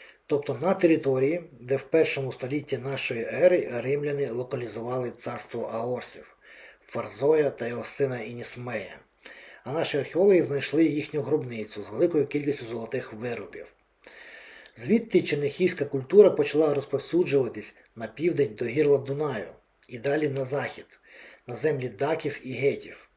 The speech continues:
на територію сучасної Румунії. Отже, резюмуємо. В середині третього століття нашої ери на теренах України починає своє динамічне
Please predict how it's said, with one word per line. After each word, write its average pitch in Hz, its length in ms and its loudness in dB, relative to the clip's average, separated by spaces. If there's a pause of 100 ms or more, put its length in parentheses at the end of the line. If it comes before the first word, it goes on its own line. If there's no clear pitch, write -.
на 165 140 2
територію 143 440 2
сучасної 117 520 -8
Румунії. 104 440 -12 (1500)
Отже, 165 240 8
резюмуємо. 185 760 8 (800)
В - 40 -20
середині 196 360 8
третього 175 300 8
століття 165 260 4
нашої 151 460 2
ери 208 280 8
на 165 100 0
теренах 151 520 4
України 156 440 0
починає 151 560 0
своє 143 420 6
динамічне 139 640 -2